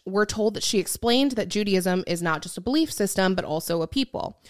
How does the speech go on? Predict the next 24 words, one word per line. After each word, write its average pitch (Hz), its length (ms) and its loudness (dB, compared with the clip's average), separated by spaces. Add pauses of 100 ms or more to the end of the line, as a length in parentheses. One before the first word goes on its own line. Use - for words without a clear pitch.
(280)
Sources 247 440 4
say 214 160 4
that 208 140 4
Whitfield 175 580 2
felt 175 320 2
affronted 185 720 2
and 202 180 2
said 196 320 4
something 262 400 2
to 311 140 2
the 294 160 2
effect 185 460 0
that 175 160 2
Savetsky's 202 720 0
terminology 170 640 2
sounded 214 420 2
like 180 200 0
that 190 260 4
used 185 380 0
by 170 320 4 (300)
horrific 208 500 2
people, 175 600 0 (120)
meaning 170 340 4
Nazis, 170 600 2